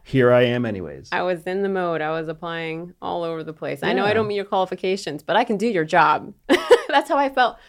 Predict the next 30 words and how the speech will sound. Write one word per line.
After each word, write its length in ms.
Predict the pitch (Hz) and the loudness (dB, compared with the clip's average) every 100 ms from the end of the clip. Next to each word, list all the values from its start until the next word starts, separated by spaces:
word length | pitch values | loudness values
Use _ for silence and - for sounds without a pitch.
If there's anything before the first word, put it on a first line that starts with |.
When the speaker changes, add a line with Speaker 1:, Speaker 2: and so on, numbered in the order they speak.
| _ | _
Speaker 2:
when 120 | 220 | 0
I 80 | 220 | 2
was 200 | 214 233 | 0 -2
fourteen. 680 | - 240 240 294 226 170 170 | 0 0 0 -2 -2 -2 -6
My, 200 | 180 180 - | -6 -8 -6
the 80 | 190 | -10
first 280 | 190 226 - | -4 -4 -4
job 240 | 214 202 | -4 -2
I 100 | 190 | -2
was 160 | 175 170 | -4 -8
trying 320 | - 175 185 | -10 -6 -6
to 80 | 185 | -6
get, 280 | 165 156 - | -4 -6 -6
I 60 | |
was 180 | 147 156 | -10 -12
fourteen. 680 | - 190 - - 175 170 165 _ _ - | -10 -8 -8 -10 -12 -10 -12 _ _ -8
I 100 | 147 | -4
wasn't 260 | 160 165 | -4 -4
old 200 | 160 160 | -6 -8
enough. 320 | 156 151 143 - | -6 -6 -8 -8
Everybody 360 | 175 170 160 151 | -6 -6 -4 -6
was 120 | 147 | -8
like, 160 | 143 | -10
"You 40 | 185 | -8
don't 120 | 180 | -8
have 120 | 165 | -8
any 160 | 165 151 | -8 -8
experience." 640 | 139 - 160 160 156 151 | -10 -10 -8 -6 -6 -10
I'm 80 | 151 | -12
like, 220 | 143 139 | -12 -12